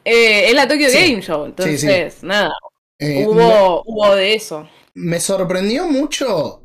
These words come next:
Speaker 2: eh, la cantidad de Yakuza que metió Sega. Y me sorprendió para bien. Me, está muy bueno que traigan juegos que no salieron en Occidente.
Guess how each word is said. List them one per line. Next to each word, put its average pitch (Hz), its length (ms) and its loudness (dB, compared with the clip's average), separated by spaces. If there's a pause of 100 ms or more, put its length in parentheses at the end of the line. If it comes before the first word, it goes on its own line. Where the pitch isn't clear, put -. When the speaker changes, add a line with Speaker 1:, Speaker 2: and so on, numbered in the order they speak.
(120)
Speaker 2:
eh, 120 1080 -4
la 139 500 -4
cantidad 160 580 -4
de 285 60 -6
Yakuza 202 720 -6
que 170 100 -4
metió 143 300 -4
Sega. 110 440 -8 (1080)
Y 156 80 -4
me 165 100 -2
sorprendió 185 400 -2
para 240 180 -4
bien. 170 340 -4 (100)
Me, 143 80 -2 (120)
está 202 180 -6
muy 220 160 -2
bueno 226 240 -2
que 175 100 -2
traigan 190 540 -4 (220)
juegos 170 360 -4
que 147 120 -2
no 160 100 -2
salieron 160 500 -2
en 143 120 0
Occidente. 151 760 -4